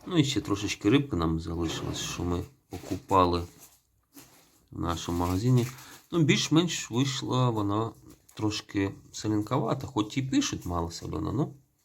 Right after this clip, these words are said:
вона солена. Ну, сама найкраща риба, яку самі засолимо, ну, тут знайти таку велику сільодку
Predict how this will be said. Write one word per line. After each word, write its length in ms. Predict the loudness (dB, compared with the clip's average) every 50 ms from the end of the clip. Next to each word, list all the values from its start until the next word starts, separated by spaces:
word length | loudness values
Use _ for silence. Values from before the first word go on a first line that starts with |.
| _ _ _ _ _ _ _ _ _ -20 -20 -20 -20 _ _
вона 220 | -8 -4 -4 -2
солена. 420 | -2 -2 -4 -4 -4 -4 -6 -8 -10 -14 -16 -20 -20 _ _ _ _ _ _ _ -20 _ _ _ _ _ _ _ _ _ _ _ _ _ _ _ _ _ _ -8
Ну, 360 | -4 0 2 2 0 0 -6 -14 _ _ _ _ -20 _ _ _ _ _ _ _ _ -20 -20 -20 -20 _ _ _ _ _ -18
сама 360 | -8 -2 0 2 2 4 4
найкраща 640 | 2 0 0 0 2 4 4 4 2 0 0 2
риба, 260 | 2 2 2 2 2 0
яку 380 | 0 0 -2 0 0 0 0 0 -6 -20 _ -20 -20 -20 -20 -20 _ _
самі 340 | -14 -6 -2 -2 0 0 0
засолимо, 540 | -2 -2 -2 -2 2 2 4 4 4 4 4
ну, 220 | 2 2 0 0 -8 -16 _ -20 -20 -20 -20 -20 -20 -20 -20 -20 -20 -18 -18 -20 -20 -20 -20 -20 -10 -4
тут 400 | -2 -2 -2 -4 -8 -16 -18 -18 _ _ _ -20 -20 _ _ _ _ -20 -20 -20 -20 -20 -20 _ _ _ _ -6
знайти 540 | -4 -4 -2 0 4 4 4 4 4 2
таку 580 | 4 4 2 -2 -2 -2 0 2 2 2 0 0
велику 520 | 0 2 4 4 4 4 2 0 -6 -6
сільодку 680 | -6 -6 -6 -4 0 2 2 0 0 -4 -12 -14 -14